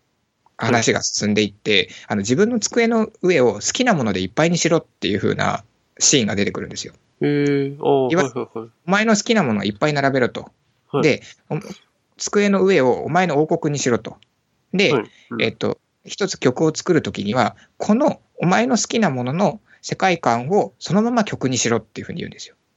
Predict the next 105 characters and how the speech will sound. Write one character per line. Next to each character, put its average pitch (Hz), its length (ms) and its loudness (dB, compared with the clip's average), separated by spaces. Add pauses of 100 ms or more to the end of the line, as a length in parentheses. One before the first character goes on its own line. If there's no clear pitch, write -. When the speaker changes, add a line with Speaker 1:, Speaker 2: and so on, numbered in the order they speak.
(480)
Speaker 2:
う 127 60 -2
ん。 107 120 -10 (280)
う 143 460 -2
ん。 117 40 -4
Speaker 1:
い 196 60 2
わ 233 100 4
ゆ 190 80 2
る、 117 100 -8
Speaker 2:
は 110 60 -16
い - 20 -20
は 170 580 -6
い - 0 -
は - 40 -4
い。 - 0 -
Speaker 1:
な - 0 -
ん-、 214 120 -2 (160)
ど 208 140 2
う - 40 4
い - 20 4
う - 40 2
こ 113 100 -4
と 101 80 -6
を - 20 -2
言 98 60 -2
っ - 20 -12
て - 80 -2
る 107 80 2
か 87 80 -6
っ 95 40 -10
て - 100 -6
い - 20 -2
う - 20 -4
と、 - 60 -8
コ 226 200 0
ン 302 80 -2
セ 311 120 2
プ - 100 -6
ト 247 120 2
を 220 60 2
決 220 120 0
め 190 80 4
て 185 120 2
る 143 80 4
ん 98 40 -2
で 98 60 -6
す - 120 -10
よ。 - 100 -18 (1000)
Speaker 2:
う 156 60 -2
ん。 139 40 0
う 131 80 -2
ん 101 80 -14 (300)
う 139 60 2
ん 110 260 -2
う 107 40 -12
ん。 104 40 -16
Speaker 1:
そ 151 80 -2
う - 40 4
そ 101 140 -2
う。 - 20 -4
Speaker 2:
は - 240 -6
い。 - 40 0
Speaker 1:
自 - 180 -2
分 240 140 -2
の 262 80 -2
好 - 80 -4
き 262 120 -2
な 208 80 2
も 135 160 -6
の 113 60 -4
だ 98 120 -2
か - 120 -6
ら、 95 260 -2
あ - 100 -6
の、 113 220 0
自 151 120 4
分 208 80 4
が 208 80 2
一 190 140 0
番 175 80 4
分 123 100 2
か 190 100 0
っ - 100 -4
て - 80 -8
る 101 80 -10
の 101 100 -14
で、 101 280 -2 (420)
で、 180 140 4
Speaker 2:
う 123 40 0
ん。 - 20 -6
Speaker 1:
自 - 280 -2
分 175 120 2
の 175 80 2
机 - 280 -4
の 175 120 -6
上 175 140 2
に、 120 180 -4
こ - 160 -2
う、 - 40 2
な 151 120 2
ん - 20 0
か 117 100 0
ち 160 80 0
ょ - 40 0
っ - 40 -4
と 76 200 -6